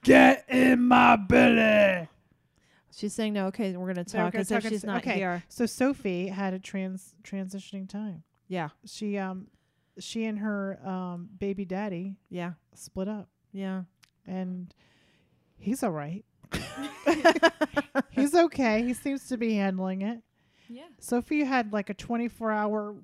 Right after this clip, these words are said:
Speaker 1: funk, and then all of a sudden you were like, "Wait, this is not how we do it. This is not how we deal with life." And so, Sophie, can I ask you,
Speaker 3: Mm-hmm.
Speaker 1: okay,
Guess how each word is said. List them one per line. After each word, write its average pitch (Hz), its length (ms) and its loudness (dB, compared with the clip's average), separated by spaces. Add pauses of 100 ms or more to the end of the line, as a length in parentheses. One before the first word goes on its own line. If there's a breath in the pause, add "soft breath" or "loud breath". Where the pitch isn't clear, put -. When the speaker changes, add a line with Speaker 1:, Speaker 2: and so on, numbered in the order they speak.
(160)
Speaker 1:
funk, 226 580 -8
and 220 160 -4
then 220 120 0
all 220 120 2
of 214 100 -6
a 226 40 -10
sudden 220 280 -2
you 220 80 -2
were 220 80 0
like, 220 220 -2
"Wait, 220 440 0
this 220 220 -6
is 214 120 -10
not 220 320 -4
how 208 220 -8
we 208 180 -6
do 202 260 -2
it. 147 180 -6 (440)
This 220 160 -2
is 208 120 -8
not 233 260 -2
how 233 220 0
we 220 140 4
deal 202 220 0
with 185 160 -2
life." 202 360 -2 (680 soft breath)
And 214 680 -2
so, - 200 -6
Sophie, 247 380 -2
can 214 180 -4
I 214 100 0
ask 240 420 -4
you, 175 260 -4 (340)
Speaker 3:
Mm-hmm. 208 560 -14
Speaker 1:
okay, 185 260 -8